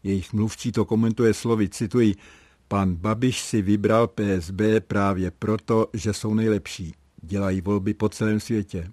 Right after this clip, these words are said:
Konec citátu. Mají prý pro ten účel dokonce svého člověka v Praze.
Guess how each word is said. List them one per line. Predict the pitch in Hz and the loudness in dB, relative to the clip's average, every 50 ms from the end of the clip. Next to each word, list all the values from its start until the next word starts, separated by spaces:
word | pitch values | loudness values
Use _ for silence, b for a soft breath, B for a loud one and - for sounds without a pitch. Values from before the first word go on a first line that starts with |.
| - _ _ _ _ | -16 _ _ _ _
Konec | - 87 90 98 95 | -6 -6 -6 -6 -8
citátu. | - - 104 92 101 95 87 85 73 67 82 71 - _ _ _ _ _ _ _ - | -10 -12 -12 -10 -8 -8 -8 -10 -10 -12 -14 -16 -16 _ _ _ _ _ _ _ -6
Mají | 101 104 104 | -4 -4 -4
prý | 98 - 104 110 92 | -2 -2 -2 -2 0
pro | - 107 101 | 0 -2 -2
ten | - 123 113 - | 0 -2 -2 -2
účel | 113 110 - - - 104 101 | -2 -6 -6 -4 -2 -2 0
dokonce | 104 101 - 123 120 110 - - 113 | 0 -2 -2 -2 -4 -2 -2 -4 -4
svého | - - - 107 107 110 104 | -4 -4 -2 0 0 0 0
člověka | - - - 104 95 107 110 110 - 113 | -2 -4 -6 -4 -2 -2 -2 -2 0 -2
v | 101 - | -2 -4
Praze. | _ - 92 104 117 101 87 85 82 | _ -4 -2 -2 -2 -2 -4 -6 -8